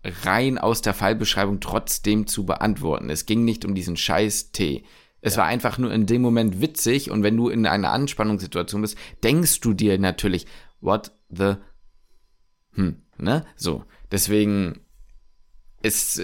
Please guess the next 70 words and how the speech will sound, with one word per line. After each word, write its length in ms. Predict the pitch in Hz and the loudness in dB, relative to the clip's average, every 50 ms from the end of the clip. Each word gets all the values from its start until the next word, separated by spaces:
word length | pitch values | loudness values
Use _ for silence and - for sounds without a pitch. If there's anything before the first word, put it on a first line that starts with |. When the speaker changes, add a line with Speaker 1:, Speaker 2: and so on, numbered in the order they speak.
| 82 73 | -6 -4
Speaker 1:
macht 260 | 104 113 110 - - | -4 -4 -4 -4 -4
euch 120 | 110 107 | -4 -2
da 100 | - 110 | 0 0
nicht 180 | 104 104 101 - | 0 0 0 0
so 80 | - | -2
einen 100 | 92 87 | -2 -2
Kopf. 320 | - - - - - - - - | -2 -4 -6 -6 -8 -12 -16 -8
Es, 260 | - 95 - - - - | -6 -6 -6 -6 -6 -6
man 120 | 107 98 | -6 -4
Speaker 2:
Ja. 60 | - | -2
Speaker 1:
kann 140 | 117 120 139 | -2 -2 -2
es 100 | 135 - | -4 -4
bestehen, 420 | - 101 - - 131 139 156 160 | -6 -8 -4 0 2 2 2 2
das 140 | 135 110 - - | 0 0 0 -2
kann 80 | 113 | 0
man 100 | 117 120 | 0 0
natürlich 240 | 110 98 - 120 113 | 0 0 0 0 -2
jetzt 140 | 113 - 107 | -2 -2 -2
auch 80 | 95 | -4
immer 200 | 95 87 101 104 | -2 0 0 2
sagen, 320 | 90 92 90 90 98 98 90 | 2 2 2 2 0 0 -2
wenn 120 | 82 87 | -2 -2
man 100 | 90 85 | -2 -2
das 140 | 80 85 - | -2 -4 -4
alles 200 | - 69 78 - | -4 -4 -4 -4
hinter 220 | - - - 135 | -2 -2 -2 -2
sich 120 | 110 107 - | -2 -4 -6
gebracht 300 | - 104 101 98 - - | -4 -2 -2 -2 -2 -4
hat, 140 | 90 - - | -8 -6 -6
klingt 180 | 95 92 - | -6 -6 -6
natürlich, 220 | - - 95 - - | -6 -8 -6 -4 -4
ne? 100 | 147 147 - - - - - - | -4 -4 -6 -8 -16 -16 -12 -4
So, 280 | - 117 104 90 - - - - _ _ | 0 0 0 0 -2 -6 -18 -20 _ _
es 180 | - - 98 - | -6 -4 -2 -2
ist 140 | 135 - | 0 0
eine 100 | 147 - | 0 0
Anspannungssituation, 840 | - 120 123 - - 113 110 104 101 98 - 95 - 98 - - 98 95 | 0 0 -2 -2 -2 -2 0 0 -2 -4 -6 -8 -6 -6 -4 -4 -4 -4
es 160 | 101 - - | -4 -4 -4
ist 200 | - 110 - - | -4 -4 -4 -2
krass, 280 | - - 87 101 101 | -2 0 0 0 0
aber 180 | - 92 95 92 | 0 0 2 2
um 100 | 92 92 | 2 2
auf 100 | 85 - | 0 0
deine 200 | - 87 92 98 | 0 0 0 0
Frage 280 | 87 - 92 87 107 107 | 0 0 0 0 0 0
zurückzukommen, 600 | 104 - 104 104 - - 98 - 101 101 101 104 | -2 -2 -4 -4 -4 -6 -6 -2 -2 0 0 0
und 100 | 98 92 | -2 -4
das 100 | 90 - | -2 -2
habe 140 | 98 92 - | -4 -4 -2
ich 80 | 98 92 | -2 -2
auch 80 | 80 | -2
in 80 | 92 95 | -2 -2
meiner 400 | 87 80 107 123 123 113 110 107 | 0 0 0 2 2 2 2 0
damaligen 480 | 73 - 98 101 101 95 98 95 98 90 | 0 0 0 2 2 2 2 0 -2 -2
Folge 260 | - 92 90 92 92 | -2 -2 -2 -2 -2
schon 180 | - - 92 | -4 -4 -2
gesagt, 300 | 92 87 85 90 85 - - - - - - - | -2 0 0 0 -2 -2 -8 -18 -20 -20 -14 -6
ich 160 | - 107 - | -4 -2 0
glaube, 180 | - 110 107 110 | 2 2 2 4
der 100 | 107 101 | 2 2
hundert 200 | 104 113 107 95 | 2 2 2 2
Tage 180 | - 95 92 98 | 2 0 2 2
Lernplan 360 | 95 92 95 92 101 90 95 | 2 2 2 2 0 0 0
ist 140 | 87 - - | -2 -2 -2
trotzdem 300 | - - - - 107 92 | -2 -2 -2 -2 -2 0
so, 220 | 87 101 104 92 | 2 0 2 2
wie 100 | 101 98 | 2 2
er 80 | 92 78 | 2 2
ist, 140 | 85 - - | 0 -2 -4
gerechtfertigt. 800 | - 85 98 104 - - - 120 117 - - 139 139 - - | -2 -2 -2 -2 -2 -2 -2 -4 -2 -2 -4 -8 -8 -10 -16